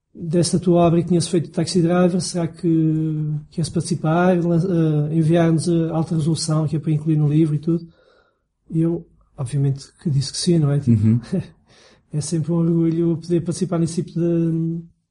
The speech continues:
Speaker 1: de projetos. Eles depois foram muito amáveis e mandaram uma, uma cópia para casa.
Speaker 2: Uhum.
Speaker 1: Ahm, mas, eh, sim, isso,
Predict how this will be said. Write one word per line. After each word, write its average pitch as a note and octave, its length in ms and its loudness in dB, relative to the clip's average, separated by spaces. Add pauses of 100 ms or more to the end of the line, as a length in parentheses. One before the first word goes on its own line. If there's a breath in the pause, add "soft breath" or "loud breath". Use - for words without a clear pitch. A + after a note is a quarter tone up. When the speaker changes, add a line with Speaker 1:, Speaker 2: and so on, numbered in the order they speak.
(480)
Speaker 1:
de D3 140 2
projetos. D#3+ 560 2
Eles B2+ 160 -2
depois D3+ 420 0 (440 soft breath)
foram D#3 240 0
muito D3+ 200 2
amáveis C3+ 460 0
e C3+ 60 0
mandaram C3 340 0
uma, B2 340 -4 (140)
uma D3 160 0
cópia C#3 380 -6
para D3 160 -4
casa. C3 340 -2
Speaker 2:
Uhum. G#2 340 2 (720 loud breath)
Speaker 1:
Ahm, C#3 680 0 (180)
mas, D3+ 520 2
eh, E3 200 2
sim, G3+ 260 0
isso, F3+ 260 -2